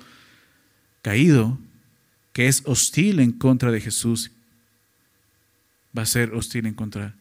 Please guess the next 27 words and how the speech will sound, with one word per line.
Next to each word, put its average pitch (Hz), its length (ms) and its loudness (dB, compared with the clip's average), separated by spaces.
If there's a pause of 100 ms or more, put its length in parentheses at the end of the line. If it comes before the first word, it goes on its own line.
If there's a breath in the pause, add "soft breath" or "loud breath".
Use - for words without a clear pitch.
(320)
de 110 80 -12
ti, 110 300 -10 (420)
¿verdad? 113 240 -10 (1400)
Entonces - 280 -4
considera, 110 760 -2 (800)
considera 117 560 -4
para 117 240 -6
que 127 80 -8
tu 127 180 -2
ánimo 131 320 2 (300 loud breath)
no 127 280 6
se 123 300 -4
canse 127 540 -2
hasta 101 200 -8
desmayar. 107 440 -8 (320 loud breath)
Pon 147 160 2
tus - 260 2
ojos 147 300 2
en 104 100 -6
Jesús. - 560 -16 (960)
No 120 140 6
olvides 160 680 2
todo 139 140 -4
lo 139 200 -2
que 120 160 -6
Él 127 80 -2
vivió 127 600 0